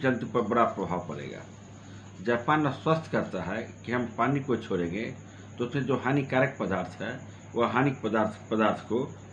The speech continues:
निकाल देंगे, निकाल देंगे। इस कारण जो कि सुनामी आया था जापान में दो हज़ार ग्यारह में,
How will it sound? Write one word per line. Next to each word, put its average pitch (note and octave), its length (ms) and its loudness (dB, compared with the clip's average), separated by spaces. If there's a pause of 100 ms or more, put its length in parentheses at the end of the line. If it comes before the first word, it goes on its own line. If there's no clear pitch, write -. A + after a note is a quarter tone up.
निकाल A#2 380 8
देंगे, D2 300 -2 (920)
निकाल B2+ 380 10
देंगे। D#2 420 -2 (680)
इस C#3+ 160 4
कारण C3 340 8 (200)
जो C3 100 4
कि C3+ 140 2
सुनामी C3+ 480 6
आया D3 240 8
था C3 60 8
जापान A#2+ 400 4
में A#2 180 6
दो A2 160 6
हज़ार G#2+ 180 8
ग्यारह F#2+ 340 6
में, A2+ 300 0